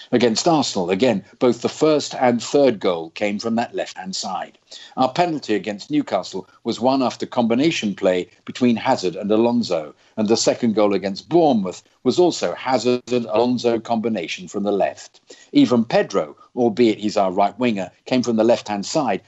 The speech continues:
to score the opening goal against the Cherries after receiving the ball from Alonso. Our right side, with the exception of the Azpil-, Azpilicueta assisted Morata goal against Arsenal, hasn't contributed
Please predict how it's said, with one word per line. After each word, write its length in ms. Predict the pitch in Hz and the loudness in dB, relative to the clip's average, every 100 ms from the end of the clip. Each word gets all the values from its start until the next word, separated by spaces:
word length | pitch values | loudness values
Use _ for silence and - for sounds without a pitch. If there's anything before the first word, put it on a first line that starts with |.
| - | -8
to 100 | 113 | -8
score 260 | - 123 | 0 2
the 120 | 104 127 | 4 4
opening 340 | 170 107 92 | 2 -2 -6
goal 260 | 95 92 110 | -4 -2 -2
against 340 | 98 85 - | -4 -8 -12
the 80 | 90 | -10
Cherries 600 | - 135 107 73 73 - _ 117 | -4 -2 -2 -6 -12 -16 _ -2
after 460 | 113 - - - | -2 -2 -6 0
receiving 500 | 127 143 110 87 95 | 0 2 0 -2 0
the 80 | 120 | -2
ball 240 | 101 85 | 0 -2
from 180 | 78 101 | -2 0
Alonso. 640 | 104 110 104 98 92 73 67 _ - - - - - | 2 2 0 -2 -4 -6 -8 _ -20 -20 -16 -12 -2
Our 140 | 127 | 0
right 280 | 127 175 - | 2 2 0
side, 320 | - 101 85 | -2 -4 -2
with 120 | 98 | -6
the 100 | 95 | -6
exception 500 | 104 - 135 - - | -8 -6 -6 -6 -6
of 120 | 92 82 | -8 -6
the 180 | 92 - _ | -6 -6 _
Azpil-, 480 | 113 - - 113 98 - | -6 -6 -2 -2 -2 -2
Azpilicueta 800 | 107 - 110 98 - 127 - 92 | -2 -2 -2 -2 0 0 0 -4
assisted 460 | 87 - 98 - 90 | -6 -4 -6 -4 -4
Morata 380 | 92 117 - 95 | -2 -4 -2 -2
goal 260 | 87 82 | -2 -4
against 300 | 80 85 - | -6 -10 0
Arsenal, 480 | 117 110 - 90 80 _ - | 0 0 -4 -10 -12 _ -8
hasn't 300 | 123 110 117 | -4 0 0
contributed 720 | - 110 - 123 107 92 85 | 0 0 2 2 0 0 -2